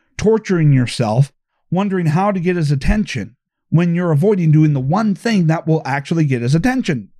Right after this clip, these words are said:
being very direct about it. Now, in marriage, you know, yeah, you can be more subtle i-, if you want, and you can gauge whether or not, you know, your guy is gonna be receptive, but you do have the advantage over the single woman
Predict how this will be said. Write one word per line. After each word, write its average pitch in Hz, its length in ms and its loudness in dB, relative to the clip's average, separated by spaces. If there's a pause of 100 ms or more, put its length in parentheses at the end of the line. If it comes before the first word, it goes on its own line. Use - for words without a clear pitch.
being 143 260 2
very 123 300 0
direct 262 420 0
about 160 340 -2
it. - 120 -20 (300)
Now, 214 480 -2
in 165 340 0
marriage, 139 720 -2 (380)
you 196 100 0
know, 180 140 0
yeah, 220 360 -4
you 226 240 2
can 151 320 2
be 220 260 4
more 139 280 4
subtle 107 680 -2 (340)
i-, 156 300 0
if 147 240 -4
you 120 100 -2
want, 107 400 -2
and 175 180 4
you 220 80 4
can 180 160 0
gauge 170 360 2
whether 151 300 0
or 131 40 -4
not, 135 320 -2 (360)
you 160 100 2
know, 151 100 2
your 135 220 -2
guy 131 300 0
is 123 160 -4
gonna 135 180 0
be 120 120 0
receptive, 160 440 -2
but 160 180 -4
you 302 140 0
do 262 180 4
have 190 240 -2
the 170 140 0
advantage 127 420 2
over 117 160 0
the 113 140 0
single 113 320 0
woman 160 360 2